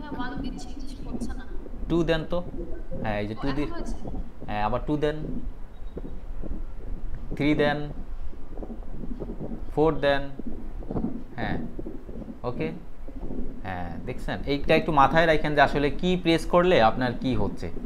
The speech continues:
Speaker 2: যেমন টুটা হইলো common, টু তে press করলে আপনার ফন্টে আসবে। তারপরে এইট পে-, press করলে ব্যাকে যাবে। আরও যেগুলা view point আছে, এইগুলো একটু, আহ, note রাখেন, যে একটু note লিখে রাখেন যে view পয়েন্টের জন্য, আহ, ওয়ান থেকে এইট পর্যন্ত এই কিবোর্ডগুলো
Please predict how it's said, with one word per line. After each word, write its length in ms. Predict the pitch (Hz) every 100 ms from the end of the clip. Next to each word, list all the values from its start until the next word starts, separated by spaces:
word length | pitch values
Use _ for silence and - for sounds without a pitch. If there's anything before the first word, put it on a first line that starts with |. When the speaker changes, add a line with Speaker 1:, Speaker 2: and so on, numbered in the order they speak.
| - -
Speaker 2:
যেমন 260 | 113 135 143 -
টুটা 380 | 180 180 180
হইলো 200 | 175 165
common, 360 | 156 147 143 131 143 - - - - -
টু 320 | 131 131 127 123
তে 140 | 113
press 260 | 113 120 -
করলে 260 | 120 113
আপনার 300 | 104 110 104 - -
ফন্টে 300 | 113 107 113
আসবে। 320 | 104 98 98 98 - - - - - - -
তারপরে 320 | 110 110 107
এইট 200 | 113 127 -
পে-, 220 | 107 -
press 220 | 113 110
করলে 180 | 120 107
ব্যাকে 340 | 95 95 117 110
যাবে। 320 | 101 98 95 - - - -
আরও 320 | 110 110 120 117
যেগুলা 360 | 113 113 113
view 220 | 104 117 117
point 240 | 117 113
আছে, 280 | 107 - 98 - - - 180 - - - - - - - - 156
এইগুলো 280 | 156 165
একটু, 260 | 165 156 147
আহ, 320 | 139 127 117
note 280 | 113 117 117
রাখেন, 360 | 110 110 123 147
যে 180 | 120 - - - -
একটু 180 | 120 156
note 280 | 139 151 -
লিখে 220 | 151 156
রাখেন 340 | 139 123 131 127
যে 100 | 110
view 240 | 120 139
পয়েন্টের 360 | 147 143 143 139
জন্য, 240 | 147 147
আহ, 880 | 165 - - - - - 123 120 113
ওয়ান 180 | 117 117
থেকে 320 | 120 110 117
এইট 160 | 104 -
পর্যন্ত 460 | 107 104 101 101 101
এই 140 | 101
কিবোর্ডগুলো 480 | 95 101 98 98